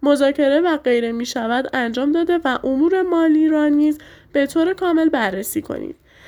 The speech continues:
منظور از امور مالی در یک شرکت بررسی عواملی همچون میزان مالیات، هزینه بیمه و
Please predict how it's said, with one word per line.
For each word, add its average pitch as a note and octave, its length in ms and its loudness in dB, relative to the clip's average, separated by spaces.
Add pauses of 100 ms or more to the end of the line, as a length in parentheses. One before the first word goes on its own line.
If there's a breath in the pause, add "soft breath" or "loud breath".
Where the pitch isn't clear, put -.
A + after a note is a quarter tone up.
(260 loud breath)
منظور F#4+ 400 4
از A4+ 80 0
امور D4+ 300 0
مالی A3+ 340 -2
در A3+ 200 -4
یک D#4+ 180 -2
شرکت C#4 760 -2 (100)
بررسی D4 420 2
عواملی D4 600 0
همچون C4+ 460 0
میزان C4 420 0
مالیات، D4 680 2
هزینه A#3 460 -2
بیمه B3 380 -6
و C#4 220 0